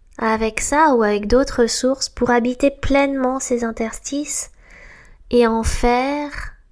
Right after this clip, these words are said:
à chaque fois une occasion de revenir à toi ? C'est comme si on revenait dans son centre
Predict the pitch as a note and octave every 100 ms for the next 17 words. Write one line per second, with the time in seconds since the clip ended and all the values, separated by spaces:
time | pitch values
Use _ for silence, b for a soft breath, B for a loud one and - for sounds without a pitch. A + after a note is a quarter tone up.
0 | - A#3 A3 - C4+ - - C4 A3+ G#3+
1 | G#3+ A#3+ B3 G#3 G3 A#3+ C4 A#3+ A3+ G#3
2 | G#3 - - - - - _ _ _ _
3 | _ _ - - A3+ - B3 B3+ - A#3+
4 | A3+ G#3+ A#3 B3 B3+ C4 B3+ G#3+ A3 -
5 | G#3 - A#3 A#3 B3 C4 -